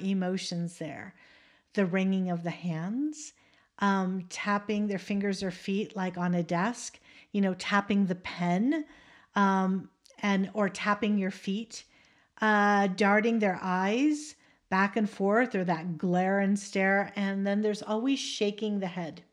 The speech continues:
right? You know, just in frustration. So, you know, if you ask somebody something really simple,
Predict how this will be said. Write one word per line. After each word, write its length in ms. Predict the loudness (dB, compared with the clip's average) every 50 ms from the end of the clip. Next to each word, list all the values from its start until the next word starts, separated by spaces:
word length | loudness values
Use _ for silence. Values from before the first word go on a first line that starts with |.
| _
right? 300 | -4 -4 -4 -4 -6 -10 -16 _ -20 -20 -20 -20 -20 -20 -20 -20 -20 -20 _ _ _ _ _ _ -2
You 80 | 0
know, 120 | 0 0 0
just 520 | 0 0 0 0 0 0 -2 -6 -12 -14 -8
in 360 | -4 -2 -2 0 0 -2 -2
frustration. 960 | -4 -4 -6 -6 -6 -6 -6 -4 -4 -2 -2 -4 -4 -8 -8 -10 -10 -14 -14 -16 _ _ _ _ _ _ _ _ _ _ _
So, 720 | -14 -12 -4 2 6 8 8 10 10 8 8 6 2 -2 -16 _ _ _ _ _ _ _ _ _ _ _ _ _ _ _ _ _ _ _ _ _ _ _
you 380 | -18 -18 -12 -2 4 6 8 8
know, 380 | 8 8 8 8 8 6 4 0 -10 -20 _ _ _ _ _ _ _ _ _ _ _ _ _ _ _ _ _ _ _ -2
if 320 | 2 2 2 2 2 4
you 180 | 4 4 4 4 2
ask 420 | 0 0 0 0 -2 -6 -12 -14
somebody 800 | -14 -10 -6 -2 0 2 2 2 0 0 -2 -2 -2 -4 -4 -6
something 520 | -8 -6 -4 -2 -2 0 0 0 0 0 0
really 260 | 0 0 0 0 -2
simple, 600 | -2 -4 -4 -2 -2 -2 -4 -6 -10 -12 -16